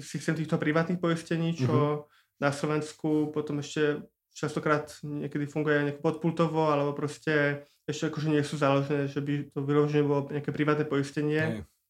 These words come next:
Speaker 1: Takže to je jeden z tých rozdielov, čo som ako cítil,
Speaker 2: Mhm.
Speaker 1: že
Speaker 2: Kde sa ľudia viac venujú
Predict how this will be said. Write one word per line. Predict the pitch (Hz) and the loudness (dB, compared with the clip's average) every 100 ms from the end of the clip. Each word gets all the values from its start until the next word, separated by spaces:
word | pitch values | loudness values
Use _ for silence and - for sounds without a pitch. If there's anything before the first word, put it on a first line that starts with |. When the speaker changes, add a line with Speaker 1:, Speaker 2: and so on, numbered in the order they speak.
| _ _ _ _ _ | _ _ _ _ _
Speaker 1:
Takže | 139 139 - 147 139 139 135 139 139 139 _ _ _ | -4 -4 -2 2 4 2 2 0 -2 -6 _ _ _
to | 147 | 4
je | 147 | 4
jeden | 160 156 | 6 4
z | |
tých | 156 147 | 2 2
rozdielov, | 139 139 139 | 2 2 -2
čo | 135 | -2
som | - 139 | -10 -8
ako | 139 | -8
cítil, | - 139 - 139 | -4 -6 -4 2
Speaker 2:
Mhm. | 135 | 4
Speaker 1:
že | 151 135 135 131 - _ _ _ _ _ - - - _ | 4 2 -2 -8 -12 _ _ _ _ _ -20 -20 -20 _
Speaker 2:
Kde | 117 - 113 175 | -12 -6 6 8
sa | 180 | 8
ľudia | 233 175 165 143 | 8 8 8 6
viac | 147 143 131 147 143 | 6 4 4 4 4
venujú | 139 143 151 151 147 147 143 139 | 4 4 4 4 2 4 4 4